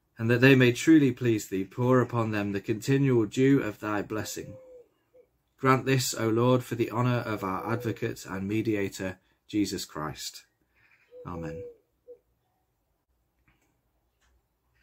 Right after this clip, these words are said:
Well, thanks for joining with us. Uh, we, um, we're gonna be continuing on these Wednesday series through Lent with our Lent series, Spiritual Disciplines. Um,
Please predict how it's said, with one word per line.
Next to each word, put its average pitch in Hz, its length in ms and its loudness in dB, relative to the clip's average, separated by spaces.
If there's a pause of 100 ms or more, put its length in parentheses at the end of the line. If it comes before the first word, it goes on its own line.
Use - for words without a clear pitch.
(260)
Well, 120 100 -8
thanks 143 260 2
for 135 100 -4
joining 139 380 4
with 147 160 4
us. - 340 -2 (680)
Uh, 120 260 2 (120)
we, 131 300 6
um, 120 460 2 (440)
we're 123 100 -8
gonna 120 200 -2
be 117 140 2
continuing 127 880 2
on 113 160 -8
these 110 240 -2
Wednesday 110 460 -4
series 104 480 -2
through 131 300 2
Lent 104 420 -4 (520)
with 113 140 -2
our 104 160 4
Lent 110 260 0
series, 131 540 4
Spiritual 113 540 -8
Disciplines. 127 720 -4 (520)
Um, 101 320 -2